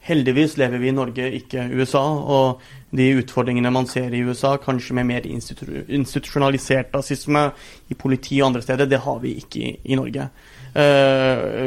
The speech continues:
vi har en annen type debatt som kanskje handler at det fortsatt er folk som har fordommer, eh, og, og den debatten deltar jeg gledelig i. Eh, men, men vi er ikke U S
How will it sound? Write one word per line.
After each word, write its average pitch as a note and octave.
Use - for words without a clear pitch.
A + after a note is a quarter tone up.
vi C#3+
har C#3
en D3
annen C3
type C3+
debatt F3
som F3
kanskje C#3+
handler C3
at B2+
det C3
fortsatt -
er A#2+
folk B2
som B2+
har B2
fordommer, D3
eh, C#3+
og, C3
og -
den B2
debatten C3
deltar B2+
jeg B2
gledelig B2
i. D3+
Eh, C3
men, C3+
men C#3+
vi D3+
er C#3
ikke D3
U -
S C#3+